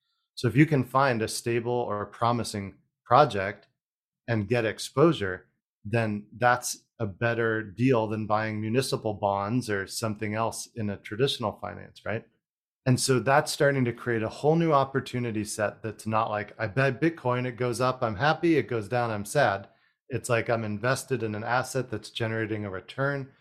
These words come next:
and I can use that capital for another purpose down the road." So that, that's two moving forces. And the final one I'd say is with the N F Ts and the tokenization and daos, decentralized autonomous organizations.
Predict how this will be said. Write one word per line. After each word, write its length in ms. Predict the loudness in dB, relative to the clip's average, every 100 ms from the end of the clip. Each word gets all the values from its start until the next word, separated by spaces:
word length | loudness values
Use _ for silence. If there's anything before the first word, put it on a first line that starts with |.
| _ _
and 100 | -6
I 80 | -4
can 200 | -4 -4
use 220 | -2 0
that 220 | 2 0 0
capital 560 | 0 0 -2 -4 -6
for 200 | -6 -4
another 360 | 0 0 2 0
purpose 580 | -2 -6 -6 -6 -8 -10
down 280 | -4 -4
the 80 | -4
road." 300 | -4 -4 -6 _ _ _ _
So 140 | -4 2
that, 440 | 6 6 4 -6 -6
that's 300 | 0 0 0
two 180 | 4 4
moving 340 | 4 2 -2
forces. 460 | 2 2 2 -2 -4
And 140 | -4
the 40 | -2
final 380 | 0 2 2
one 360 | 0 -2 -4 -8 -8
I'd 220 | -8 -6
say 200 | -6 -4
is 180 | -6 -10
with 160 | -6
the 160 | -6 -2
N 100 | -2
F 160 | -4 -8
Ts 380 | -4 -2 -2
and 160 | -4 -6
the 60 | -6
tokenization 1080 | -2 -2 -2 -4 -4 -6 -6 -6 -6 -6 -10 _ -4
and 300 | -2 -2 2
daos, 600 | 4 4 2 0 -6 -10
decentralized 760 | -8 -4 -4 0 0 0 -2
autonomous 520 | -6 -4 -4 -2 -6 -6
organizations. 760 | -6 -6 -4 -4 -4 -8 -10